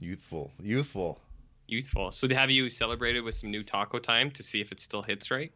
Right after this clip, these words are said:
Speaker 1: I did it today.
Speaker 2: Ooh, did you walk over there?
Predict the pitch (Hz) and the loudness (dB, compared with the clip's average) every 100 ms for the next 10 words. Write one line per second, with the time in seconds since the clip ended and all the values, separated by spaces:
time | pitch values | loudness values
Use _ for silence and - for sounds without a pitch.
0 | _ - - 82 78 - 90 110 110 95 | _ -20 -6 -6 -4 -4 0 4 4 2
1 | - _ _ - - - - 294 453 480 | -4 _ _ -4 -4 -4 0 4 6 6
2 | 294 131 113 110 101 101 131 139 156 202 | 6 6 4 2 6 8 8 4 2 2
3 | 277 | 2